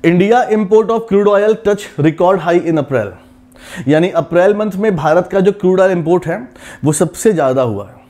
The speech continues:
अप्रैल मंथ में जो क्रूड ऑयल का इंपोर्ट है इंडिया का, वो सबसे ज़्यादा हुआ है। तो क्या इसका मतलब है? देखिए, देखिए, तो "India crude oil import in April दो हज़ार बाईस hit a record high"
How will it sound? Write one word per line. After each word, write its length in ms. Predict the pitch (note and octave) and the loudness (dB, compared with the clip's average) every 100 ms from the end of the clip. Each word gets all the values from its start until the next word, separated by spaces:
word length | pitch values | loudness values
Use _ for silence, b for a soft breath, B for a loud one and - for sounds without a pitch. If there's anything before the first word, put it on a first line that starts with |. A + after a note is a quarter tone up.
| b _ _ _ - | b _ _ _ -4
अप्रैल 340 | A#2+ D#3+ F#3 | 0 2 4
मंथ 180 | G3+ D#3+ | 2 -2
में 240 | B2+ E3+ - _ B B B C3 | -4 -10 -14 _ B B B 2
जो 180 | E3+ E3+ | 2 2
क्रूड 300 | - G3 G#3 | 0 0 2
ऑयल 180 | G3 | 2
का 100 | G3 | 0
इंपोर्ट 360 | G#3 F#3 F3+ G3 | -2 0 0 0
है 100 | F#3 | -2
इंडिया 200 | F3 D#3+ | -2 -2
का, 120 | C#3 | -2
वो 120 | G3+ | -6
सबसे 280 | G#3+ F3+ - | -4 -4 0
ज़्यादा 220 | E3+ D#3+ | 0 2
हुआ 220 | F#3 C3 C#3+ | 0 0 -4
है। 140 | G3 - B B - | -8 -20 B B -4
तो 80 | |
क्या 180 | D3 F3 | 0 2
इसका 200 | F3+ G3+ | 0 0
मतलब 260 | F#3 E3 F3+ | -2 0 0
है? 60 | |
देखिए, 220 | F3 D#3+ F3+ b b b b _ _ - | 0 -4 -10 b b b b _ _ -4
देखिए, 180 | C#3 A2+ - - B B B - | -2 -2 -10 -20 B B B -2
तो 100 | F3+ | 0
"India 400 | F3 F3 F#3 A3+ | 2 2 2 0
crude 220 | G#3+ G#3+ | 0 2
oil 220 | G#3 G#3 G#3+ | 4 2 0
import 440 | G3+ - G#3 G#3 | -6 0 0 0
in 140 | F#3+ F#3 | 0 0
April 300 | F3+ F#3+ G3+ | 2 0 2
दो 160 | E3+ | 2
हज़ार 200 | D#3+ F3+ | 2 2
बाईस 380 | D#3 E3 G3+ G3+ | 2 0 -2 0
hit 160 | G#3+ A3 | -2 -2
a 180 | - F3+ | 0 0
record 360 | D#3 - E3 | 0 0 -2
high" 200 | A#2+ A2 | -2 -8